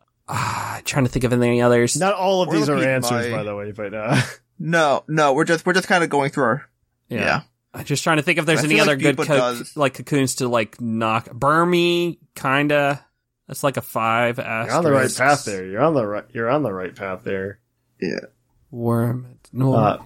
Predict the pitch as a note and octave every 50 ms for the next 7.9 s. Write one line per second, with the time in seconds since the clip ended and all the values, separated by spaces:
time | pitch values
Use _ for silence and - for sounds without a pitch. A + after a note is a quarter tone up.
0 | - A2 G2+ G#2 - - - C3 C#3+ E3 F3 F3+ - - F#3+ F#3+ F3+ C#3+ D3+ C#3+
1 | D3+ D#3+ D#3 - E3+ D#3 - - D#3 D3+ D#3+ E3 D#3 D#3 E3+ F#3+ G#3 G3 F3 D3+
2 | C3+ - - B2 B2+ C#3+ D3 C#3+ A2+ - - - F#2 F2+ G#2+ F#2+ - A2 G#2+ A2
3 | A2+ B2+ C3 B2+ A#2+ A2+ A2+ G#2 F#2+ - - A2+ G#2 F#2+ F2 A3 G#3+ - - A3
4 | G#3+ G#3 G3+ G3 F#3+ F#3 F3+ F3+ E3+ D#3 F3+ G#3+ G#3 - - B3 B3 A#3+ A3+ G3
5 | - C#3+ C#3 C#3 D3+ D#3+ E3 - - - D#3 - - F#3 G3 F#3+ D3+ D3 D3+ E3
6 | E3+ F#3 F3+ - G3 F#3 F3+ F3 - - D#3 - - - E3+ E3 E3 E3 E3 D#3+
7 | D#3+ D3 - - - D3+ D3+ D3+ - - - - - E3 D#3 D3 C#3+